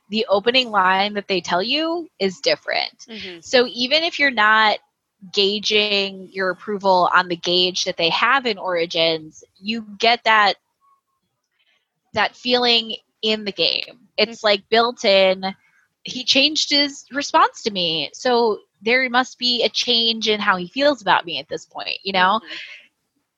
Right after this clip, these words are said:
Speaker 1: They, ah, that's one of my favorite things, because it's so easy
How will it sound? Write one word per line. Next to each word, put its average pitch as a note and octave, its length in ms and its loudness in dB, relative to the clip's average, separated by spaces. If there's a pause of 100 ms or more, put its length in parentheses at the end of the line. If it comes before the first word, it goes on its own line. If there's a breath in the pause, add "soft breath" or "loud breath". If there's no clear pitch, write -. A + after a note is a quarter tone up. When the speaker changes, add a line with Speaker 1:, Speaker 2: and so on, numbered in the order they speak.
(420)
Speaker 1:
They, G3+ 680 2 (380)
ah, - 300 0
that's G#3+ 180 -2
one A3+ 100 -6
of G#3 40 -4
my F#3 120 0
favorite D#3+ 440 -4
things, B2 380 -2
because A#3 320 0
it's A3 180 -10
so C#4+ 220 4
easy G#3+ 560 -2